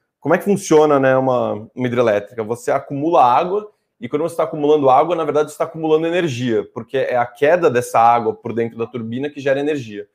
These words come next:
Então, se você tem que racionar a queda da água, você tem que gerar menos energia,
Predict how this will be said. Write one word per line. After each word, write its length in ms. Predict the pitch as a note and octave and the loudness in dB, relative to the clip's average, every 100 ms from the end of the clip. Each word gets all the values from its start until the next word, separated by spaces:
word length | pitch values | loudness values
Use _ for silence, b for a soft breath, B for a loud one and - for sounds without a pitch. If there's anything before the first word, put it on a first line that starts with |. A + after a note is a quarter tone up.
| _ _ _ _ _ | _ _ _ _ _
Então, 160 | A2+ D3+ | -8 -8
se 140 | D#3+ | -4
você 240 | F3 G3 | -4 -2
tem 220 | G3 D#3 D#3 | -2 -4 -6
que 60 | |
racionar 840 | B2+ F3 F#3 - C3 C3 C3+ C3 - | -2 0 0 0 2 2 0 -2 -10
a 80 | - | -12
queda 280 | - G#2+ A2+ | -4 -2 0
da 120 | A#2+ | 2
água, 260 | B2 D3+ D3+ | 2 2 -2
você 180 | D#3 | -6
tem 120 | - C#3+ | -10 -6
que 80 | |
gerar 180 | C#3+ C#3+ | 2 2
menos 240 | C#3+ D3 C#3+ | 4 2 2
energia, 500 | D#3+ D3+ A#2+ D3+ | 0 -2 -2 -2